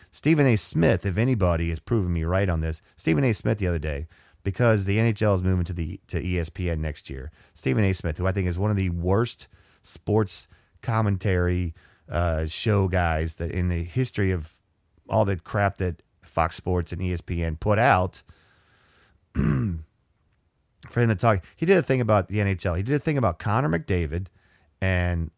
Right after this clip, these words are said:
Draisaitl, Leon Draisaitl, about how they were on the Edmonton Oilers, that they did nothing in the playoffs. The Oilers lost in four games.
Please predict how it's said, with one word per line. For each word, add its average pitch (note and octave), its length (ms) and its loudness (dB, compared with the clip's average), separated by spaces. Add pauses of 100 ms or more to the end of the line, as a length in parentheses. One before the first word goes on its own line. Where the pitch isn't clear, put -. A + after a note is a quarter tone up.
(160)
Draisaitl, F#2+ 600 0 (480)
Leon G2 220 0
Draisaitl, D#2+ 460 -4 (480)
about F#2 300 2
how F#2 160 2
they F#2+ 180 2
were G2+ 100 2
on G2 120 4
the F#2 120 2
Edmonton F#2+ 300 0
Oilers, E2 400 -2 (400)
that E2 440 -2
they F#2 200 -2
did E2 260 -2
nothing F#2+ 360 0
in E2+ 60 0
the E2+ 80 -2
playoffs. D#2+ 460 -2 (220)
The E2+ 100 -6
Oilers F#2+ 400 0
lost E2+ 260 -2
in D#2+ 100 -4
four F#2 240 -4
games. D#2+ 380 -6